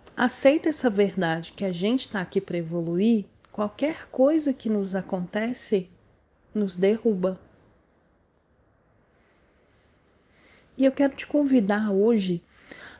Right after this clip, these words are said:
a entrar nesse espaço de: "O que que eu tô fazendo aqui?" Que se a gente não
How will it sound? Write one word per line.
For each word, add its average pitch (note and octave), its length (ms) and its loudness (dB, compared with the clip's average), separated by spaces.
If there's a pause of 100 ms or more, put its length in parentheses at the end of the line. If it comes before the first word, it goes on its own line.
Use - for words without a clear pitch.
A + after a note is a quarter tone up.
a A3 120 -2
entrar A#3 480 0
nesse B3+ 300 2
espaço A#3 500 -2
de: A3 520 0
"O - 420 -20
que - 140 -20
que - 80 -10
eu E4 40 0
tô C#4 120 -12
fazendo F#3 480 -2
aqui?" - 400 -8 (4000)
Que - 100 -20
se - 160 0
a - 20 4
gente B3+ 320 2
não D4+ 200 6